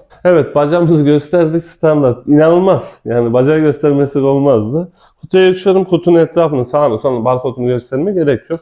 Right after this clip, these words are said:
Direkt bir kutusunu açıp cihaza bir hoş geldin diyelim. Ben bunu açayım iki dakika. Siz de tabii o arada,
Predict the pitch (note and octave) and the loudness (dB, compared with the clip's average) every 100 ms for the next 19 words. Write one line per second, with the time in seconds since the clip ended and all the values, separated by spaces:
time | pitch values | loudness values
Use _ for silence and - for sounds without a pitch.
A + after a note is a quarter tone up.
0 | - D#3 C#3+ A#2 - _ E3+ D3 C3 E3 | -2 -2 -2 -10 -14 _ -4 -4 -6 -6
1 | D3+ C3 B2+ E3 D#3+ C#3+ - A#2+ A#2 A#2+ | -2 0 0 -4 -4 -4 0 0 2 0
2 | D#3 D3+ D3+ - - - - _ _ _ | 2 2 0 -6 -20 -20 -20 _ _ _
3 | - D#3+ F#3 G#3 G#3+ G3+ A#3 G#3+ G#3 G3+ | -4 0 2 2 2 0 -2 -2 0 0
4 | F#3+ G3+ G#3 F3 _ G3+ G3 F#3+ G3+ F#3+ | -2 -4 -8 -10 _ -2 0 2 2 2
5 | F#3+ D#3+ C3+ E3+ - F2 | 2 2 0 -2 -6 -12